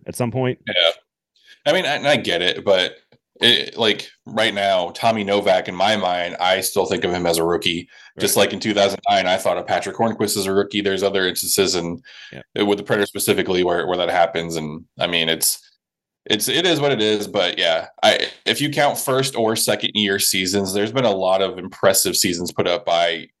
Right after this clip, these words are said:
Speaker 2: by young kids, you know, twenty-five or younger, or whatever, if you wanna quantify it by that.
Speaker 1: Um, so,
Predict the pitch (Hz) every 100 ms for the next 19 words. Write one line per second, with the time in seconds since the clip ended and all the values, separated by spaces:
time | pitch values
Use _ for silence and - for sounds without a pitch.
0 | - 90 87 90 92 87 - 92 85 85
1 | 85 80 80 98 87 92 82 82 82 80
2 | 80 80 80 82 82 82 80 _ _ _
3 | - - 92 82 85 78 78 - 73 65
4 | 65 - _ _ _ _ _ _ - 135
5 | 123 113 104 104 - 135 117